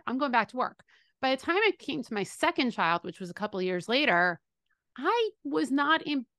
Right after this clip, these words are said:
it wasn't something that I was doing out of necessity. I mean, of course, you know, paycheck's helpful, but it was because I enjoyed it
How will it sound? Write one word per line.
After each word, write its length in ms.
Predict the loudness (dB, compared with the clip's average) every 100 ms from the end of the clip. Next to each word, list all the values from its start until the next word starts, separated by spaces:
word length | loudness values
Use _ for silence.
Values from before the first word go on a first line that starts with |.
| -20
it 340 | -10 -6 -2 2
wasn't 320 | 2 2 -2
something 400 | -2 -2 -4 0
that 160 | 0
I 80 | 0
was 160 | -2 -6
doing 260 | -6 -4
out 200 | -2 -2
of 60 | -2
necessity. 680 | -4 -4 2 2 2 0 0
I 60 |
mean, 120 | 0
of 160 | -6 -8
course, 380 | -4 -4 -4 -16 _
you 100 | -8
know, 200 | -6 -8 -10 -8
paycheck's 400 | -8 -4 -6 -2
helpful, 340 | -4 -4 -8 -14 -20 -20 _ _ _
but 140 | 0 2
it 160 | 0
was 220 | 2 0 2
because 480 | -4 -2 0 2 0 0
I 340 | 0 0 -4 -4
enjoyed 640 | -2 -2 0 2 4 4
it 260 | 2 2 -2